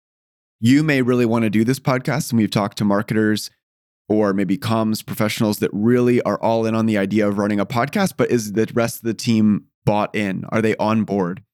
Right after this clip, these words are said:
As far as expectations go, this means what dictates success at your organization? Are they looking for this to drive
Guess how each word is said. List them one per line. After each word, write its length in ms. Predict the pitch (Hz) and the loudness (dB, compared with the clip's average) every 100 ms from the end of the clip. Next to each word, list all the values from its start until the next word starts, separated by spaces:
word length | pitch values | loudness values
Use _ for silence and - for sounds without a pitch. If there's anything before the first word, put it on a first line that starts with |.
| _ _ _ _ _ _ | _ _ _ _ _ _
As 160 | 127 - | -2 0
far 240 | 135 131 | 0 0
as 100 | 127 | 0
expectations 680 | 120 - 107 - 160 - 127 | -4 -4 -6 0 0 2 0
go, 240 | - 113 110 | 2 0 0
this 180 | 113 | -2
means 320 | 127 120 113 - | 0 2 0 -2
what 240 | 110 131 - | 0 0 0
dictates 440 | 143 - 127 - | -2 0 0 0
success 520 | - - - 107 - | -6 -4 -2 -4 -2
at 60 | 107 | -2
your 160 | 73 78 | 0 0
organization? 840 | 90 95 90 87 76 - 71 - _ _ _ _ - | 0 0 -2 0 -4 -4 -8 -10 _ _ _ _ -2
Are 140 | 120 | 0
they 160 | 117 131 | 2 2
looking 340 | 127 131 135 | 2 0 -2
for 140 | 123 | 0
this 260 | 113 117 - | 0 0 -2
to 100 | - | -6
drive 680 | 101 110 107 104 104 92 | -2 0 0 -2 -2 -6